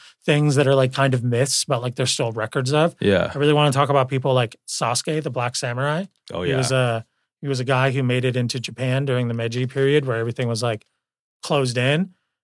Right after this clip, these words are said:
Speaker 1: And for some reason, they didn't execute him. They just let him chill, and he
Speaker 2: Yeah.
Speaker 1: ended up becoming a samurai. The first
Speaker 2: Pretty
Speaker 1: and only Black
Speaker 2: badass.
Speaker 1: Samurai. Very sick.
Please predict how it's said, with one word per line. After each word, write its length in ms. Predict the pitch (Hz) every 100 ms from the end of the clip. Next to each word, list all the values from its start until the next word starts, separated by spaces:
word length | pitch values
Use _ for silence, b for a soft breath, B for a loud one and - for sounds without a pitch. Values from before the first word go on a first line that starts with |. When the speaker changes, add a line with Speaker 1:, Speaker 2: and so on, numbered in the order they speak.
| _
Speaker 1:
And 340 | 143 135 127
for 80 | 135
some 220 | 127 165
reason, 300 | 170 170 147 139
they 100 | 135
didn't 160 | 127
execute 380 | 151 - 113 123
him. 160 | 120 151
They 120 | 123
just 220 | 113 110
let 140 | 131 123
him 260 | 123 110 - _ _ _
chill, 420 | - 147 123 131 139
and 160 | 123 107
he 60 |
Speaker 2:
Yeah. 80 | 107
Speaker 1:
ended 200 | 127 131
up 80 | 123
becoming 320 | 127 139 135
a 60 | 120
samurai. 320 | 160 139 101 _ _ _ _ _ _ _
The 80 | 131
first 220 | - 135
Speaker 2:
Pretty 160 | 117 117
Speaker 1:
and 100 | 120
only 120 | 123
Black 180 | 131 131
Speaker 2:
badass. 60 | 107
Speaker 1:
Samurai. 320 | 143 127 101 - _ _ _ -
Very 260 | 147 160
sick. 380 | 156 175 143 -